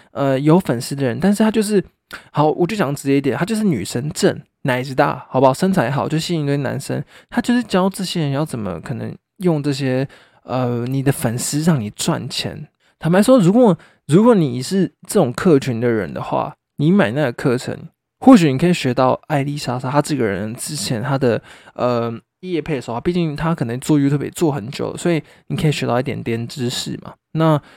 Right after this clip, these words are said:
maybe 对你有帮助，两万块钱不是 not a problem with you，它没有，没有太贵，但我就不相信了，我就不相信全台湾有一万多个人，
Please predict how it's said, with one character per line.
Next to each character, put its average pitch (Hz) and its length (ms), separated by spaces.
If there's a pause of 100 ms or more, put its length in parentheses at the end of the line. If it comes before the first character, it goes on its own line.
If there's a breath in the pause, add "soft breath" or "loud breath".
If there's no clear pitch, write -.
(160 soft breath)
maybe 202 220
对 214 120
你 170 60
有 123 80
帮 143 240
助， 175 240 (460)
两 139 200
万 160 140
块 160 100
钱 123 320 (320)
不 131 120
是 127 640 (400)
not 131 180
a 135 80
problem 123 480
with 123 160
you， 139 260 (300)
它 131 140
没 127 160
有， 123 280 (240)
没 131 200
有 123 240
太 123 240
贵， 127 340 (220)
但 214 240
我 110 160
就 151 140
不 139 120
相 123 260
信 123 220
了， - 160
我 151 240
就 233 240
不 220 180
相 190 220
信 160 240
全 131 260
台 147 220
湾 139 180
有 151 220
一 151 100
万 170 340
多 147 220
个 143 120
人， 95 300